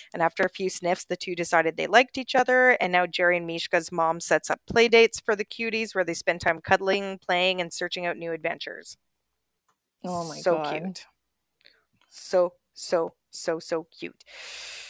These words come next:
Speaker 1: All right. The next one up
Speaker 2: Oh.
Speaker 1: here is Rue and Penny. So Rue and Penny are similar in that they both have two legs. Rue the Chihuahua was born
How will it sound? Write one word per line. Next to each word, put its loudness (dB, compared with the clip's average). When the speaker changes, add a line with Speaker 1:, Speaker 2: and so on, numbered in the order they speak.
Speaker 1:
All 8
right. 4
The -4
next 2
one 0
up -2
Speaker 2:
Oh. -12
Speaker 1:
here -2
is 0
Rue 0
and -2
Penny. -4
So -4
Rue 0
and -2
Penny -2
are 2
similar 0
in -2
that 0
they -2
both -4
have -4
two -8
legs. -2
Rue -8
the -2
Chihuahua 0
was -4
born -6